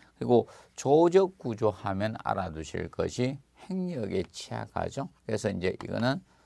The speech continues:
행력, 바로 이런 지진 있죠. 지진과 어떤, 어, 행력에 취약해요.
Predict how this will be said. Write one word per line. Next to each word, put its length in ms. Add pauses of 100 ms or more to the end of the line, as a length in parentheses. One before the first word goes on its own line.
(400)
행력, 480 (340)
바로 300 (180)
이런 300
지진 380
있죠. 320
지진과 460
어떤, 300 (600)
어, 180 (320)
행력에 720
취약해요. 800